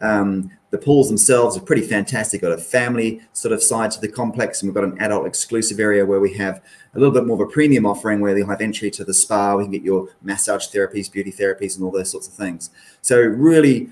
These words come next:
quality, high quality, uh, hot pools, uh, product, um, with,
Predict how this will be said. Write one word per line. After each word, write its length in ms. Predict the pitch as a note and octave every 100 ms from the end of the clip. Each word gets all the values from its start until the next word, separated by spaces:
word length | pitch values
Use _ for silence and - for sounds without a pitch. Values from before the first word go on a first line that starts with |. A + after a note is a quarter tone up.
| _ _
quality, 460 | - C#3+ C3+ A#2+
high 320 | G2+ B2+ C#3 C3
quality, 720 | C3+ C3 A#2 G#2 G2+ G2+ - _ _
uh, 200 | G2 G2
hot 220 | F#2 B2+
pools, 480 | - A2+ G#2 - -
uh, 280 | F#2 F#2+ F#2+ F#2+
product, 420 | C3+ C3 - - - _ _ -
um, 500 | G2 F#2+ F#2+ F#2+ F#2
with, 420 | A2 G2+ -